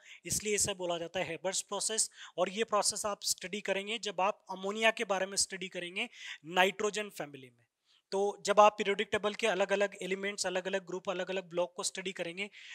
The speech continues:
तो नाइट्रोजन फैमिली में वहाँ पर आपको नाइट्रोजन का एक इंपॉर्टेंट प्रोडक्ट अमोनिया होगा, जिसके बारे में आपको स्टडी करना होगा। क्यों? क्योंकि अमोनिया काफ़ी अच्छा कंपाउंड है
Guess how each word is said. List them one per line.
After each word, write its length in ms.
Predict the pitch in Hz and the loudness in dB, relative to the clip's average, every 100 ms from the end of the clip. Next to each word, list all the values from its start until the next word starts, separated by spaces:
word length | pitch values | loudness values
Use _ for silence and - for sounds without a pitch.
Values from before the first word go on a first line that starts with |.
| - | -8
तो 60 | 190 | -6
नाइट्रोजन 540 | 190 180 170 202 214 | 4 2 4 -4 -4
फैमिली 360 | 208 190 190 196 | -2 -2 -2 -4
में 120 | 196 | -6
वहाँ 240 | 196 165 170 | -6 -4 -2
पर 140 | 196 | 0
आपको 420 | 180 - 196 196 - - - _ _ 151 | 0 -2 -6 -8 -8 -16 -16 _ _ 2
नाइट्रोजन 560 | 175 196 - 233 226 | 4 4 2 0 2
का 120 | 220 | 6
एक 200 | 220 220 | 6 6
इंपॉर्टेंट 500 | 196 185 208 226 220 185 | -6 2 2 2 -2 -2
प्रोडक्ट 360 | 185 196 - | 0 0 -2
अमोनिया 560 | - 175 180 196 220 214 | -14 -8 -2 -2 2 4
होगा, 240 | 175 165 | 4 2
जिसके 400 | 202 - - 214 190 | -2 -2 -4 -2 2
बारे 240 | 175 180 | 2 2
में 120 | 190 | -2
आपको 260 | 185 - 196 | -6 -4 -6
स्टडी 320 | - 180 196 | -6 -6 -6
करना 260 | 185 160 170 | -6 -8 -10
होगा। 320 | 156 170 226 - - - - | -8 -4 -4 -4 -20 -20 -2
क्यों? 160 | 233 | -2
क्योंकि 260 | 240 226 240 | 0 -4 2
अमोनिया 420 | 226 214 214 226 | 0 0 -2 -2
काफ़ी 300 | - - - | 2 0 4
अच्छा 300 | 214 - - 208 | 0 2 2 2
कंपाउंड 500 | 190 185 196 196 | 0 -2 -2 -2
है 100 | 196 | -4